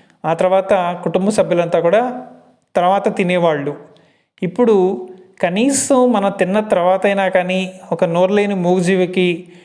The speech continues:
పెట్టే పరిస్థితులు ఇప్పుడు లేవు. మిగిలిపోయినా కానీ, అది పాచిపోయిన తర్వాతైనా కానీ, దాన్ని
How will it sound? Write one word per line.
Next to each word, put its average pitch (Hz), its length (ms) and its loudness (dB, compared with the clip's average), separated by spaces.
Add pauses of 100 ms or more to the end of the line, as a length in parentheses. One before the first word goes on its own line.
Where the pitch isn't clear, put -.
(340)
పెట్టే 175 180 0
పరిస్థితులు 190 500 0
ఇప్పుడు 160 220 -2
లేవు. 160 240 0 (760)
మిగిలిపోయినా 208 640 0
కానీ, 214 380 -2
అది 175 220 -2
పాచిపోయిన 202 640 -2
తర్వాతైనా 185 540 2
కానీ, 185 260 -2
దాన్ని 175 420 -4